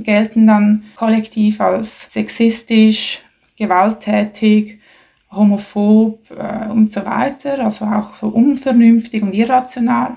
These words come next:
Und muslimische Frauen hingegen werden dann oft als ungebildet, rückständig, unmündig oder eben fremdbestimmt wahrgenommen.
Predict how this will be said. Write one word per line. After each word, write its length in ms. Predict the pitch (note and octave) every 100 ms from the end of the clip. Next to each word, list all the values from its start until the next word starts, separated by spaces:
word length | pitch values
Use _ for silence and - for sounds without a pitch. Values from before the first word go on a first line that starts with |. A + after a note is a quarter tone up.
| _
Und 140 | - G#3+
muslimische 440 | G#3+ G#3 G#3+ A3+
Frauen 360 | A3 G3+ A#3 G#3+
hingegen 840 | A#3 A3 A3+ A3 A3 A3 G#3 -
werden 360 | G#3+ G#3 G#3+ G3+
dann 480 | G3 G3+ G#3+ G#3+ _ _ _ _ _
oft 340 | - G#3+ -
als 360 | G#3+ G#3+ G#3+ -
ungebildet, 1120 | A3 A3+ A3+ A3+ G#3 G#3 G3+ F#3+ F#3+ G#3 -
rückständig, 1080 | G#3+ G#3+ - - G3+ G#3 G#3+ G#3 G#3 G#3+ - -
unmündig 960 | A3 A#3+ A3+ G#3+ G#3+ G#3 G#3 G3+ - -
oder 200 | G#3+ G3+
eben 420 | G#3+ G#3+ G3+ G#3
fremdbestimmt 880 | - F#3+ G#3+ - A3 - G#3+ G#3+ G#3
wahrgenommen. 840 | G3 G3+ G#3+ G3 G#3+ G3+ A3 _